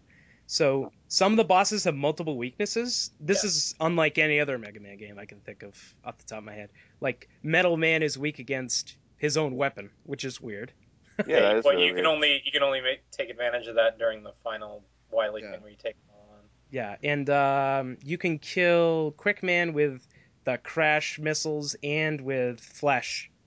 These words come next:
Speaker 2: Yeah, slowing him down. Yep.
Speaker 1: Yeah, so they both work. Like, you have to use two weapons to kill him, which is bizarre. But, you know, it's all about experimentation, and that's what I like about Mega Man.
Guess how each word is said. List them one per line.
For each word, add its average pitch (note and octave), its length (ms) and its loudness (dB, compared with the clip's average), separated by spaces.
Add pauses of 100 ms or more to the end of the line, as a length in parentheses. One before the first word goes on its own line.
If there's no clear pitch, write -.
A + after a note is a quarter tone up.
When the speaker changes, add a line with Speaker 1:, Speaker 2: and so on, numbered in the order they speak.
(180)
Speaker 2:
Yeah, A2 160 0
slowing A2 360 2
him A2 120 -10
down. G#2 280 -6 (120)
Yep. A2 140 -8
Speaker 1:
Yeah, G2+ 200 -8 (160)
so C3+ 380 -2
they E3 100 4
both G3 300 4
work. B2 340 -8 (180)
Like, A#2+ 240 -10
you D#3 140 -4
have D#3 220 0
to D#3 80 -6
use B2 180 -6
two C3 140 -10
weapons A2+ 400 -12
to - 60 -20
kill A2+ 180 -14
him, G2 200 -18 (380)
which C#3+ 180 -10
is A2 220 -12
bizarre. G2+ 460 -12 (260)
But, C#3 180 0 (760)
you F3+ 100 2
know, E3+ 140 4
it's D3+ 120 0
all F3 120 4
about F3 220 4
experimentation, C#3 800 -4 (120)
and C#3+ 100 -8
that's D3 200 -4
what D#3+ 80 0
I C#3 80 2
like B2+ 240 -4
about G#2 200 -14
Mega G2+ 200 -16
Man. F#2+ 200 -18